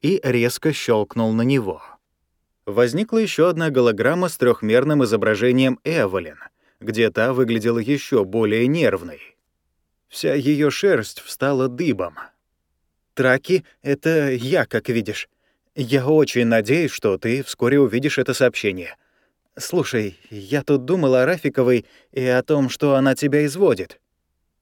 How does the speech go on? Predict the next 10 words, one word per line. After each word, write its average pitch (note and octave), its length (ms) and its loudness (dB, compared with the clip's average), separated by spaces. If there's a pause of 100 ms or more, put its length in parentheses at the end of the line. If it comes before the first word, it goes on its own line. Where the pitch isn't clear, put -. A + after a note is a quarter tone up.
О E3+ 120 -8
том, F#3 220 2
что E3 240 2
она D#3 300 0
всегда D3 460 -2
умудряется C3+ 640 2
узнать, C3 440 0
где A2 260 0
ты C#3 140 2
появишься. B2+ 760 -2